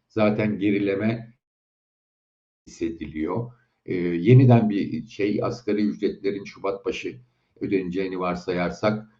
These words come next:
anca o zaman yeniden bir canlanma olursa olur. E, bir de deprem harcamaları var.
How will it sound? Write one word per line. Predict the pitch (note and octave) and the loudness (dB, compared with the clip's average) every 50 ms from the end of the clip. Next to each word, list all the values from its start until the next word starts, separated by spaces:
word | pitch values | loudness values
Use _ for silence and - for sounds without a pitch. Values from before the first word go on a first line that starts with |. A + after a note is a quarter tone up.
| _ _ - | _ _ -2
anca | - A2+ A2+ A2 A#2 B2 | 0 0 4 6 8 8
o | A#2+ B2+ B2 | 8 10 10
zaman | A#2+ A#2+ A2+ A2 G#2+ G2 F2 E2+ - - | 10 10 10 8 6 4 0 -2 -4 -2
yeniden | F#2+ F#2 F2+ F2 F2 F#2 F#2 F2 E2 D#2 | -2 -2 -2 -2 -4 -6 -6 -6 -6 -8
bir | F2 - | -8 -6
canlanma | - F#2 F2 E2+ E2+ E2+ E2 F2 F2 E2+ - | -6 -6 -6 -6 -6 -8 -8 -10 -10 -12 -10
olursa | - F#2+ F2 F2 F2 E2+ - - D#2+ | -8 -8 -6 -6 -6 -8 -8 -10 -12
olur. | D#2+ - - B2 B2 B2 - - - - _ _ _ _ - | -12 -6 -2 0 2 2 0 -2 -6 -14 _ _ _ _ -4
E, | - G2 G2+ - | -2 -2 0 2
bir | A#2+ A#2+ | 6 8
de | B2+ B2 B2 | 8 10 10
deprem | C3 B2 B2 A#2 A#2+ A2+ | 10 10 10 10 8 6
harcamaları | G#2+ G2 F#2 F2+ - - E2 D#2+ E2 D#2+ D#2+ D#2+ D#2+ | 6 4 2 0 -2 -6 -6 -6 -6 -6 -6 -6 -6
var. | D#2+ D2+ - | -6 -6 -8